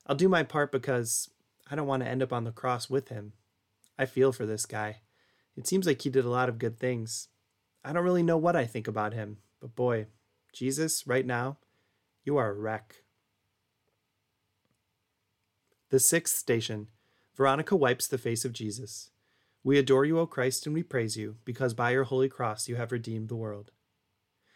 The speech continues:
Jesus said, "He who receives you receives me, and he who receives me receives the one who sent me. And if anyone gives even a cup of cold water to one of these little ones because he is my disciple, I tell you the truth, he will certainly not lose his reward."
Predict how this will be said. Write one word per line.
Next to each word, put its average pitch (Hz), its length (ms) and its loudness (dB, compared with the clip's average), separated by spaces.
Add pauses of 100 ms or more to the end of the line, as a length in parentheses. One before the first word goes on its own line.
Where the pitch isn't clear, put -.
(140)
Jesus 175 360 4
said, 117 380 2
"He 151 220 -6
who 170 120 2
receives 156 540 0
you 117 220 0
receives 120 460 -4
me, 113 320 -6 (340)
and 120 140 -2
he 127 120 0
who 127 100 0
receives 123 500 0
me 127 400 0
receives 135 440 -2
the 139 100 2
one 135 160 2
who 143 100 -2
sent 139 300 -4
me. 110 220 -8 (540)
And 135 100 0
if 139 120 0
anyone 175 300 4
gives 156 280 -2
even 131 220 2
a 127 60 2
cup 135 240 -2
of 135 120 -2
cold 135 280 2
water 110 320 0
to - 160 -12
one 117 160 -4
of 120 100 -4
these 117 180 -6
little 131 200 2
ones 107 300 -6
because 120 380 -8
he 117 100 -6
is 113 140 -4
my 113 140 -2
disciple, 123 600 -4 (500)
I 135 60 2
tell 165 200 4
you 185 120 6
the 170 100 2
truth, 113 400 -2
he - 180 -4
will 131 160 4
certainly 151 460 2
not 117 260 0
lose 117 260 -4
his 107 160 -8
reward." 107 440 -4